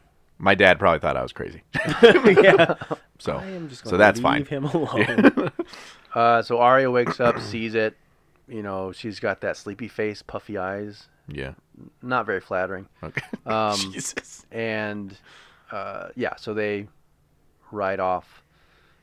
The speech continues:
Speaker 3: Um, and it, you know, it's a cool scene where, you know, they ride out of the castle and there's a,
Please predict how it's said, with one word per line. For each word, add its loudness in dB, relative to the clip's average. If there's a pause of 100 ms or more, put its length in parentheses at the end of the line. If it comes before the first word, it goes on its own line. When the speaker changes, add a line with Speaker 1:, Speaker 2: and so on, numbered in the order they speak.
(160)
Speaker 3:
Um, -8 (560)
and -6
it, -2
you -6
know, 0
it's -6
a -8
cool -6
scene -8
where, -4 (160)
you -14
know, -12
they -8
ride -6
out -4
of -8
the -12
castle -4
and -12
there's -8
a, -6